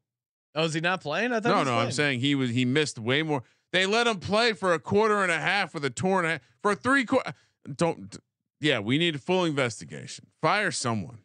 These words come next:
Speaker 1: See,
Speaker 2: for
Speaker 1: I,
Speaker 2: fuck's
Speaker 1: I,
Speaker 2: sake.
Speaker 1: I'm, I'm worried you're, you're living through
Speaker 2: Tank.
Speaker 1: the, you're living, your,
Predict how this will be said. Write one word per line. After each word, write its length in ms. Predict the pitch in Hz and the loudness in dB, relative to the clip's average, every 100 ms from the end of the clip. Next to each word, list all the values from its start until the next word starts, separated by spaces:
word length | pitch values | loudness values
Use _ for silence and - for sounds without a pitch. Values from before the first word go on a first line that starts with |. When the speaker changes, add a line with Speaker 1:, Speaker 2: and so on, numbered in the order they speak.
| _ - | _ 0
Speaker 1:
See, 80 | |
Speaker 2:
for 60 | 196 | 2
Speaker 1:
I, 60 | 196 | 4
Speaker 2:
fuck's 260 | 185 190 - | 2 0 0
Speaker 1:
I, 40 | 147 | 0
Speaker 2:
sake. 180 | 113 - - | -2 -6 -6
Speaker 1:
I'm, 260 | 170 208 202 185 | -2 -2 -2 -2
I'm 220 | 190 202 | -2 0
worried 440 | 220 262 254 208 170 | 2 4 2 0 0
you're, 480 | 190 202 196 180 - _ - 123 - - | 2 2 2 0 -6 _ -14 -14 -12 -2
you're 200 | 180 185 | 0 2
living 500 | 180 208 226 214 180 | 2 2 2 0 0
through 200 | 175 151 | 2 4
Speaker 2:
Tank. 540 | 160 160 160 160 - 147 | 2 2 2 -2 -6 -4
Speaker 1:
the, 60 | |
you're 160 | 190 190 | 0 0
living, 380 | 202 220 233 220 | 0 0 0 -2
your, 240 | 175 185 | 0 0